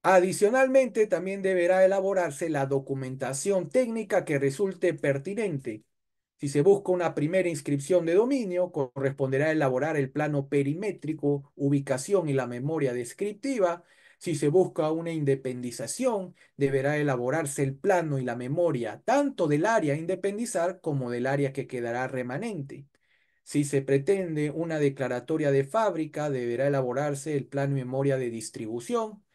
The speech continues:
En suma, todo depende del caso en concreto.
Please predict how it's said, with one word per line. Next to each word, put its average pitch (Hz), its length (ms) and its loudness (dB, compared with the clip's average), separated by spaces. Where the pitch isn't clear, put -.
En 180 160 -6
suma, 208 580 -2
todo 220 260 6
depende 175 640 -2
del 123 240 -4
caso 143 280 0
en 123 120 -8
concreto. 110 520 -12